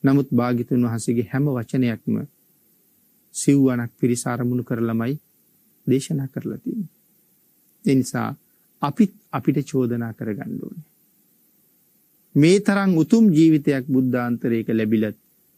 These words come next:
අවසානයේ නිරේට යන කන්ද බලාගෙන ඉන්නේ කියලා.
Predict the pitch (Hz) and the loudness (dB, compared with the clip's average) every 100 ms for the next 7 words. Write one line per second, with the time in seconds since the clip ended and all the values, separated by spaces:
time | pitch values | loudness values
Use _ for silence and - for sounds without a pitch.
0 | _ 131 135 131 135 123 120 123 131 135 | _ -4 -2 -2 0 2 4 4 4 2
1 | 135 123 120 120 117 117 117 131 123 107 | 0 -2 -4 -4 -4 -2 -4 -6 -6 -6
2 | - 165 - - 196 | -8 -10 -12 -12 -14